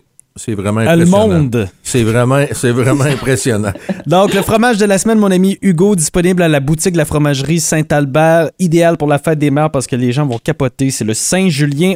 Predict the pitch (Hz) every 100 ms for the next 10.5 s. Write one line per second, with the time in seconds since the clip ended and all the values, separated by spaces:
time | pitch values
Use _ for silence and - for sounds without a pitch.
0 | - 147 143 147 156 208 139 - _ _
1 | _ _ _ _ _ _ - - _ _
2 | _ _ 208 123 _ 110 92 - - -
3 | _ _ _ _ - 156 151 190 - 117
4 | 139 156 156 139 - 156 135 - 147 -
5 | 143 135 151 156 160 156 156 - 170 156
6 | 151 151 151 165 139 123 - 165 151 131
7 | 131 180 - 190 180 156 143 147 170 -
8 | _ _ _ _ _ _ _ _ _ -
9 | 135 156 160 147 - 277 220 247 190 151
10 | 160 156 214 220 -